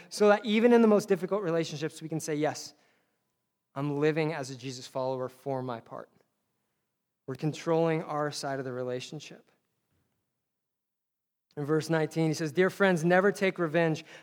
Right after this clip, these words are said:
Leave that to the righteous anger of God. For the scriptures say, 'I will take revenge. I will pay them back,' says the Lord. Instead, if your enemies are hungry, feed them. If they are thirsty, give them something to drink.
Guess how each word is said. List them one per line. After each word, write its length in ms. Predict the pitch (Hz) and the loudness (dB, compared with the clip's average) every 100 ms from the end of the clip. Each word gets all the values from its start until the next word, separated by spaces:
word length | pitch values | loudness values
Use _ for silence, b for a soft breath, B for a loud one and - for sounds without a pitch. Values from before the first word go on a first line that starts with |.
| - | -2
Leave 380 | 170 202 196 | 2 4 2
that 300 | 160 190 196 | 2 2 0
to 100 | - | -2
the 100 | 190 | -2
righteous 400 | 170 180 190 185 | 4 4 4 -2
anger 320 | 240 175 180 180 | -4 0 2 2
of 80 | |
God. 220 | 147 170 - B - | 4 2 2 B -12
For 100 | 180 | 2
the 100 | 208 | 2
scriptures 460 | - 240 240 208 | 4 2 2 0
say, 160 | 196 214 | 2 2
'I 220 | 196 185 | 6 6
will 100 | 220 | 6
take 240 | 220 220 208 | 6 2 2
revenge. 320 | 190 208 190 - | 2 4 4 4
I 100 | 196 | 6
will 160 | 226 | 6
pay 160 | 220 208 | 4 2
them 160 | 196 | 4
back,' 240 | 185 190 185 | 4 2 0
says 220 | 190 160 | -4 -4
the 80 | 165 | 0
Lord. 240 | 170 170 | 2 4
Instead, 520 | 170 170 - 214 202 - B B B B | 2 0 2 2 4 -2 B B B B
if 120 | 170 | -2
your 100 | 220 | 0
enemies 420 | 254 208 226 226 | 4 8 8 6
are 100 | 196 | 2
hungry, 360 | 175 214 220 190 | 4 6 6 2
feed 340 | - 208 208 | 0 -2 -2
them. 120 | 160 127 - b b | -2 -4 -8 b b
If 120 | - 165 | -10 4
they 100 | 220 | 4
are 80 | |
thirsty, 500 | 185 - 233 233 208 | 4 4 4 4 0
give 280 | 175 196 208 | 2 4 4
them 160 | 208 208 | 6 4
something 380 | - 196 190 185 | 2 -2 2 2
to 60 | |
drink. 340 | 160 180 165 | 2 2 0